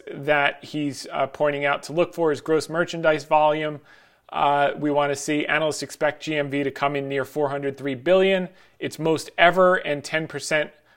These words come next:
more than the same quarter a year ago. Uh, consu-, consumer, customer management revenue, C M R, uh, made up thirty-six percent of Alibaba's total sales in its most recent quarter.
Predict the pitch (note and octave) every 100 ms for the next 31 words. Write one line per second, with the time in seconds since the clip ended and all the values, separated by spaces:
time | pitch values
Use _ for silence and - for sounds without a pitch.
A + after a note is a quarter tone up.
0 | - D3+ D#3+ D#3 D3 D3 B2+ D3+ D3 -
1 | D3 C#3+ C3+ F#3 G3+ F3+ F3 D#3+ D#3+ -
2 | _ _ - D3 - D#3+ - F#3+ F#3+ G3
3 | _ D#3+ D3 - F#3 F3+ E3+ E3 - _
4 | _ - G3+ G3+ F3+ D#3+ E3 E3 D3 E3
5 | E3 D#3+ D#3 D3 D#3+ D3+ D3 D3+ D3+ D3+
6 | - _ _ _ - C#3 C#3 D3 C#3+ -
7 | F3 F3 E3 - E3+ - D3 - D#3+ D#3
8 | - D3+ D3 C#3+ C3+ D3 C#3+ D3 D3 C#3+
9 | - D3 C#3 D3 D3 C3+ C#3 - C#3+ C#3
10 | C#3+ C#3 C3 - F#3+ F#3 F3+